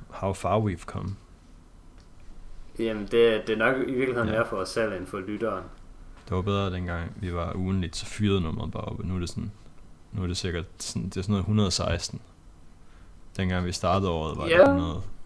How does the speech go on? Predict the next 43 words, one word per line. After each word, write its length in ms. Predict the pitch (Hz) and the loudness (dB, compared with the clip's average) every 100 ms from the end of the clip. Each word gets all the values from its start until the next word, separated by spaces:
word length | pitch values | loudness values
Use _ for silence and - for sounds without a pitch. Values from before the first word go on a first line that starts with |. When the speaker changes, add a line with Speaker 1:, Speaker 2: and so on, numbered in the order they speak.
| - - - - | -14 -14 -14 -8
Speaker 1:
også 240 | 87 87 | -4 -2
hundrede 280 | - 98 - - | -2 -4 -6 -6
et 40 | |
eller 120 | 101 | -8
andet. 160 | - 95 - - - - - - - - - - - - - - - - | -8 -10 -12 -20 -20 -20 -20 -20 -20 -20 -20 -20 -20 -20 -20 -20 -16 -4
Speaker 2:
Ja. 340 | 139 160 190 208 220 - - - - - - - - - - - | 0 2 2 0 -6 -18 -20 -20 -20 -20 -20 -20 -20 -20 -20 0
Det, 160 | 165 165 | 2 4
det 140 | 170 | 4
kunne 140 | 160 151 | 6 6
der 40 | 123 | 8
godt 140 | 127 | 6
være 120 | 113 | 4
noget 160 | 104 110 | 0 -4
om, 140 | 107 110 | -4 -4
at 180 | 104 | -4
vi 120 | 107 110 | -2 2
er 80 | |
i 140 | 110 113 | 2 2
omkring 380 | 101 98 120 95 | -2 -4 -4 -2
seksten, 420 | 104 101 87 - - | -2 -2 -6 -14 -6
hundrede 220 | 123 110 | -4 -4
og 200 | - 107 | -2 -4
seksten'erne. 360 | 113 - - - - - - - - - - - - 104 | -4 -8 -10 -12 -18 -20 -18 -16 -16 -12 -8 -8 -8 -8
Øh, 260 | 98 98 | -4 2
jeg 80 | 120 | 8
har 100 | 151 | 8
faktisk 380 | 170 156 208 139 | 8 10 10 10
<clears throat> 20 | |
lige 120 | 92 | 6
tænkt, 280 | - 139 110 | 4 2 4
at 120 | 95 | 2
jeg 80 | 107 | 0
synes 220 | - 143 143 | -2 -2 -2
ikke, 140 | 120 | 0
jeg 80 | 98 | 0
har 40 | |
set 280 | 95 170 135 | 0 0 0
særlig 280 | 120 110 104 | 0 0 4
meget 260 | 101 104 | 4 4
i 40 | 107 | 2
den 100 | 107 | 0
her 180 | 113 98 | 0 0
måned. 500 | 92 98 110 123 | 2 4 4 2